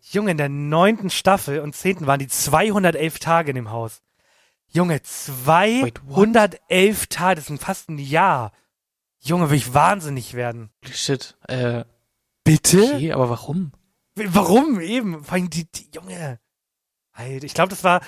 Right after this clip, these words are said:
Speaker 1: das andere, die elfte Staffel war hundertfünfunddreißig. Also ich kann mir sogar vorstellen, dass die zehnte Staffel die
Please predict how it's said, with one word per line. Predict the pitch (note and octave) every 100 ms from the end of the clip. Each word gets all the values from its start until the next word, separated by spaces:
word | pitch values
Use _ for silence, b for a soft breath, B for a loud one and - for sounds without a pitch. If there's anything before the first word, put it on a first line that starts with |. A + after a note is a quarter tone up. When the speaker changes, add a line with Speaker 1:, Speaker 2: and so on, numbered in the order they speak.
| B _
Speaker 1:
das | - D#3
andere, | F3+ F3
die | D3+ D3+
elfte | F3 F3
Staffel | - D#3+
war | D3+
hundertfünfunddreißig. | E3+ D3+ D#3 C#3 B2+ C3+ F3+ - G3 -
Also | C#3+
ich | C#3 -
kann | D#3+
mir | D3+
sogar | C#3
vorstellen, | - F3 - F3
dass | C#3+
die | C3+
zehnte | A#2+ - F#3+ F3+
Staffel | F3+ E3 D#3
die | C#3+ C#3